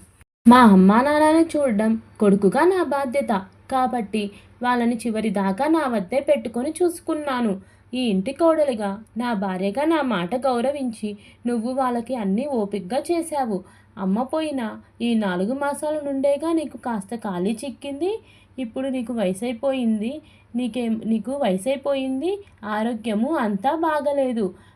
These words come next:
మళ్ళీ మీ నాన్న బాధ్యతలని నెత్తిన పెట్టుకొని అనవసరంగా హైరాణ పడకు. మీ తమ్ముడు మరదలు చిన్నవాళ్ళు, వయసులో ఉన్నారు. వాళ్ళు ఒంట్లో ఓపిక శక్తి ఉన్నాయి. వాళ్ళ పిల్లలకి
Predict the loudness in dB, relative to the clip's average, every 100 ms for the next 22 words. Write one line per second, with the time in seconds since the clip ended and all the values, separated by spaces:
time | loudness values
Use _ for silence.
0 | _ -4 -2 -2 -2 -2 -2 -2 -2 -2
1 | 0 0 -2 -4 -4 -2 -4 -6 -14 -20
2 | -6 -6 -4 -4 -4 -4 -6 -6 -4 -2
3 | -4 -4 -4 -2 -2 0 -2 -2 -4 -4
4 | -4 -2 -2 -2 -2 -2 -6 -8 -16 _
5 | _ -8 -6 -4 -2 0 0 0 0 -2
6 | -4 -4 -2 -2 -2 -2 -2 -6 -8 _
7 | _ -2 0 0 -2 -2 0 0 -2 -2
8 | -4 -10 _ -4 0 0 -2 -2 -2 -2
9 | 0 0 -2 -4 -4 -4 -4 -8 -8 -6
10 | -2 -2 -2 -2 -4 -6 -14 _ -6 -4
11 | -4 -4 -4 -2 -4 -4 -4 -6